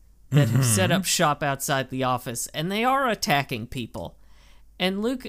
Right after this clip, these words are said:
Speaker 1: I'm pretty sure these mockingbirds are agents of Atar who have tracked me to my place of work and plan on attacking me and removing my eyes so I can no longer uncover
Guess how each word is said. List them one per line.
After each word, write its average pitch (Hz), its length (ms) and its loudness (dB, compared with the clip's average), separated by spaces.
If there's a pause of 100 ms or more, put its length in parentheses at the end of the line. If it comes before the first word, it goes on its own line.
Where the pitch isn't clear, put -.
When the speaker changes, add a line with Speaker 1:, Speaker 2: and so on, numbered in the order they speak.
(120)
Speaker 1:
I'm 220 240 -4
pretty 262 380 -6
sure 220 260 -2
these 202 300 -6
mockingbirds 175 680 -4
are 139 140 -2
agents 175 480 2
of 151 100 -6
Atar 165 600 2
who 151 100 2
have 185 180 0
tracked 180 400 2
me 185 160 2
to 185 220 2
my 175 220 0
place 156 340 0
of 135 160 -6
work 139 340 -6
and 151 240 0
plan 170 320 0
on 160 160 0
attacking 170 560 0
me 160 160 0
and 143 160 -2
removing 190 440 0
my 156 200 4
eyes 143 280 2
so 131 120 -2
I 127 120 -2
can 143 180 -6
no 143 160 -2
longer 147 420 -2
uncover 127 640 -2